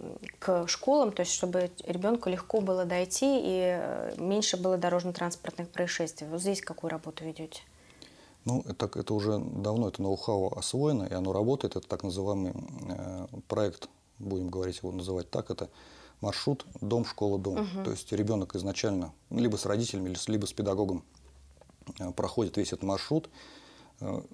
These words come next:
Speaker 2: как-то графически, ну, это к-, в каждых школах решено по-разному. Кто-то как-то графически решает, его там нарисует маршрут, на-, там какие знаки, опасные места, чтобы ребенок понимал, что, где ему надо у-, особое внимание
Speaker 1: А это
Speaker 2: уделить.
Speaker 1: точно делают?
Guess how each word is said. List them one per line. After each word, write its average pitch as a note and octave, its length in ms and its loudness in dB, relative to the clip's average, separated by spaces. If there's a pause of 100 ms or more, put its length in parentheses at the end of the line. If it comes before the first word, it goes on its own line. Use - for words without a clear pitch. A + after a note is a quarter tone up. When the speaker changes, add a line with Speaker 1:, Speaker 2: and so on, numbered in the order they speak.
(180)
Speaker 2:
как-то - 260 -2
графически, A2 500 2
ну, E3 120 6
это - 160 2
к-, A2+ 220 2
в - 80 -6
каждых G#2 360 2
школах - 380 2
решено G#2 300 2
по-разному. C3+ 360 2
Кто-то A#2 200 0
как-то G#2 240 0
графически G2 520 0
решает, G#2+ 380 2
его G2+ 120 4
там F#2+ 200 0
нарисует G2 460 2 (340)
маршрут, B2+ 420 0
на-, - 120 -2
там - 220 -2
какие G#2 180 0
знаки, A#2+ 340 2
опасные G2 400 0
места, G2 300 0
чтобы G2+ 260 -2
ребенок G2+ 300 2
понимал, F#2+ 300 0
что, - 180 -6 (520)
где G#2+ 140 2
ему G#2+ 120 4
надо G2 160 0
у-, G2 120 0 (200)
особое C#3+ 400 2
внимание A2+ 420 4
Speaker 1:
А G2 40 2
это F#2+ 160 2
Speaker 2:
уделить. G2+ 220 4
Speaker 1:
точно C4+ 380 2
делают? E3+ 500 -2